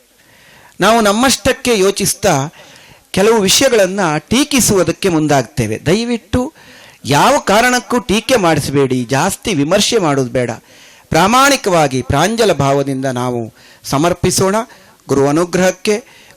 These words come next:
ಗುರು ಪರಂಪರೆಯ ಅನುಗ್ರಹಕ್ಕೆ, ಶ್ರೀರಾಮದೇವರ ಅನುಗ್ರಹಕ್ಕೆ ನಾವೆಲ್ಲ ಪ್ರಾರ್ಥ್-, ಆ, ಭಾಜನರಾಗೋಣ ಅಂತ ಹೇಳ್ತಾ, ಈ ಮನೆಯ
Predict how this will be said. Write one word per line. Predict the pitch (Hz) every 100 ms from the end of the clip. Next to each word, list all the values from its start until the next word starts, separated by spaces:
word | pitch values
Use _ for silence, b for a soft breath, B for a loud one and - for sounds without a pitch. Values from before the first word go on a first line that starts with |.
| -
ಗುರು | 160
ಪರಂಪರೆಯ | 170 147 190 - 254 190
ಅನುಗ್ರಹಕ್ಕೆ, | 156 151 143 139 131 - 127 120 b b -
ಶ್ರೀರಾಮದೇವರ | - 175 139 160 226 202 170 147
ಅನುಗ್ರಹಕ್ಕೆ | 139 131 139 135 - 127
ನಾವೆಲ್ಲ | 123 127 127 127
ಪ್ರಾರ್ಥ್-, | 123 131 143 - - - B B -
ಆ, | 120
ಭಾಜನರಾಗೋಣ | 113 139 180 220 175 143 139
ಅಂತ | 127 120 -
ಹೇಳ್ತಾ, | 127 131 - 185 B B B B B -
ಈ |
ಮನೆಯ | 135 139 160